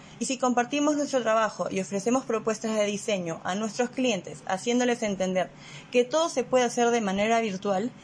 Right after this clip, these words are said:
estaremos dando el primer paso para conseguir que nuestro negocio despegue nuevamente. Prepara tus posts, haz tus videos,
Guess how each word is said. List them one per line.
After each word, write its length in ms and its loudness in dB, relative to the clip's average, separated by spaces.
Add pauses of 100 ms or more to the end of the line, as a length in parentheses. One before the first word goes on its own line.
(220)
estaremos 560 2
dando 240 4
el 80 0
primer 320 -2
paso 320 0
para 220 -2
conseguir 360 -2
que 120 -2
nuestro 260 -2
negocio 480 2
despegue 480 -2
nuevamente. 640 -2 (340)
Prepara 380 4
tus 100 -4
posts, 540 -4 (100)
haz 180 -2
tus 140 -2
videos, 540 0